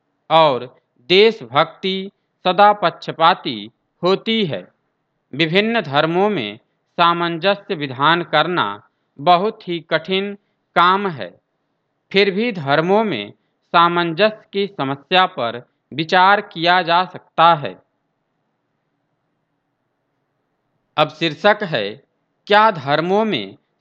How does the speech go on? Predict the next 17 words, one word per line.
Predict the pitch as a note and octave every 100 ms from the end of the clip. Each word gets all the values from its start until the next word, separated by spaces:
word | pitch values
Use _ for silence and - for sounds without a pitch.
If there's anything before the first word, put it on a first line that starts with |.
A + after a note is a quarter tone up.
| _
सार्वभौमिक | F#3 F#3 G3+ F3+ C3+ D#3 F3 G#3 G#3 F3+
तत्व | F3+ - D#3
है? | D3+ F#3+ G3 F#2 _ _ _ _ _ _ _ _ _ _ _ _ _ _ _ _ _ -
प्रत्येक | D3 F3+ G3 A#3+ - -
प्रचलित | F3 F3 G3 G#3+ -
धर्म | B2 D#3 F#3 G3
में | D3+ F#2+ F#2+ _ _ _ -
तीन | G3+ A#3+ C4 G3+
भाग | B2+ C#3+ F3+ F3+
होते | C3+ C3 - F3 E3
हैं, | A2+ F2 _ _ _ _ -
दार्शनिक, | G#2+ C3+ D3+ D3+ D#3+ F3 E3 _ _ _ _ -
पौराणिक | D3+ D3+ D3+ E3 D#3+ G2+ - C3 _ _ -
और | D3 C3 B2 B2 _ _ -
अनुष्ठानिक | F3 G3 - - F3 E3+ C#3+ - - _ _ -
या | F3 F#3 F#3
कर्मकांड। | - E3+ F3 E3 B2+ A#2+ G2+ E2+